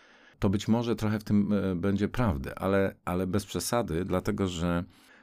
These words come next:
e, chociażby prosty przykład. E, pokolenie jeszcze moich rodziców albo moich dziadków,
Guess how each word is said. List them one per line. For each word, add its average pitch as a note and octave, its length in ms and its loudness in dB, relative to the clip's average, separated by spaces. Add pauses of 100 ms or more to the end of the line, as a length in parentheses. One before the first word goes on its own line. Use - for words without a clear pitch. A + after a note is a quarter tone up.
(720)
e, - 40 -4
chociażby C#3+ 400 -4
prosty C#3 280 -4
przykład. - 560 -6 (160)
E, F#2 40 0
pokolenie A2+ 580 0
jeszcze G2+ 280 0 (220)
moich G2+ 640 4
rodziców G2 500 -2
albo E2 200 0
moich F#2 260 0
dziadków, F2+ 640 -4